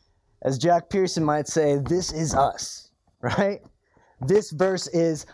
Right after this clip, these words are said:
us. So John three sixteen says this, "For God so loved the world that he gave his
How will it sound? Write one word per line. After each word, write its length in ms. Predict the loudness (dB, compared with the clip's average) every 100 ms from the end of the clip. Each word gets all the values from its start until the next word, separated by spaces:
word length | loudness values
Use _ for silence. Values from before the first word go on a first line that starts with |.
| 0
us. 280 | 4 4 0
So 240 | -4 -2
John 280 | 2 2 2
three 160 | 0 0
sixteen 460 | 0 -2 -2 -2
says 300 | 0 0 0
this, 760 | 0 0 -4 -10 -10 -10 -10 -8
"For 180 | -2 0
God 340 | 2 2 2
so 400 | -2 -2 2 2
loved 380 | 2 2 2 2
the 80 | -2
world 520 | 2 4 4 2 -4 -12 -20 -18 -18 -8
that 180 | 0 0
he 140 | 2 0
gave 340 | 2 4 2
his 160 | 0